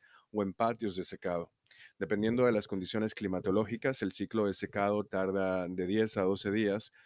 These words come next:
o hasta un mes en el caso del honey negro. El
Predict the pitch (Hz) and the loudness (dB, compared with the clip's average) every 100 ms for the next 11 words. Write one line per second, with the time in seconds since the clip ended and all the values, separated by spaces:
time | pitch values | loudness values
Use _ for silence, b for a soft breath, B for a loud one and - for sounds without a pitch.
0 | B B 101 107 - 120 120 117 123 107 | B B 2 2 2 0 2 2 0 0
1 | 95 87 95 - 104 87 82 101 87 87 | -2 0 -4 0 0 0 -2 -4 -4 -2
2 | 104 92 85 _ _ B B B B B | -2 -4 -6 _ _ B B B B B
3 | 127 | -4